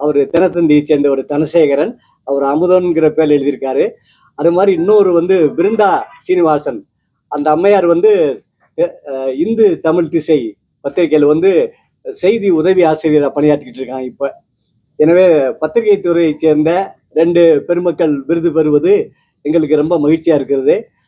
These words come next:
அதே மாதிரி சுதேசமுத்திரன் இதழ், அது மகாகவி அப்படிங்கிற பத்திரிகை, அஹ், மிகச்சிறந்த காலாண்டு இதழ் அது. அஹ், வத்தலக்குண்டு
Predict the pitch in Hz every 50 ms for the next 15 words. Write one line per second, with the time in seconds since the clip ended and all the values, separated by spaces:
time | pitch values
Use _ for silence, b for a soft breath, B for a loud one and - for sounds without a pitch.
0 | _ _ _ _ _ - 156 170 185 185 180 170 156 147 151 175 196 208 220 220
1 | 220 214 190 185 175 156 180 170 160 151 139 135 151 170 190 175 147 113 - _
2 | _ _ _ _ _ _ - 147 147 160 143 143 156 160 208 220 214 202 190 190
3 | 170 185 180 175 156 - 151 143 151 165 165 165 160 156 151 156 156 156 175 160
4 | 151 156 165 190 233 - - _ _ _ _ _ _ _ _ - 151 151 151 143
5 | 143 147 143 139 139 139 143 - - - _ _ _ - 160 160 196 196 196 196
6 | 208 214 214 220 220 196 175 156 135 117 113 - _ _ - 156 185 214 220 208
7 | 202 180 165 170 160 165 151 151 139 139 151 165 208 226 - _ _ _ _ _
8 | _ _ _ _ _ - 147 147 147 147 139 139 135 131 127 131 - _ _ _
9 | _ _ _ _ _ - 151 160 214 240 233 233 208 208 196 180 175 175 175